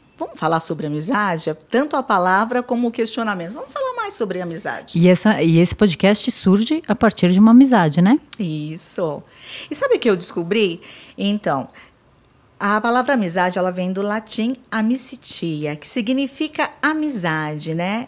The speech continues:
Speaker 1: E esse termo, ele teria se originado de um outro termo, amicus, que significa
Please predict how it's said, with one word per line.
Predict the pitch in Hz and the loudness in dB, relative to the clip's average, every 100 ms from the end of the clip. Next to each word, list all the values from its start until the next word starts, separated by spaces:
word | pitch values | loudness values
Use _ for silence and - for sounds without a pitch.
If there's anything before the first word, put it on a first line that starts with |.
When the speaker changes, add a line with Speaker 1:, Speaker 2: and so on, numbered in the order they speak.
| - | -6
Speaker 1:
E | 247 | -6
esse | 302 262 | -4 -6
termo, | 220 262 269 269 214 214 | -6 0 0 0 0 -2
ele | 233 | -2
teria | 262 247 285 | -2 -2 -4
se | 285 - | -6 -2
originado | 269 254 233 214 208 233 285 262 233 | -2 -2 -2 -2 0 0 0 -2 -4
de | 190 214 | -4 -6
um | 226 220 | -4 0
outro | 233 320 392 403 | 0 -2 -4 -6
termo, | 381 - 185 160 151 - - | -4 0 0 0 -4 -8 -4
amicus, | 240 247 277 - 156 - - - _ - - - | 0 0 -2 -6 -14 -12 -14 -14 _ -20 -20 -14
que | - 269 | -10 -6
significa | 247 190 180 180 214 214 302 | -4 -2 -2 -4 -6 -6 -8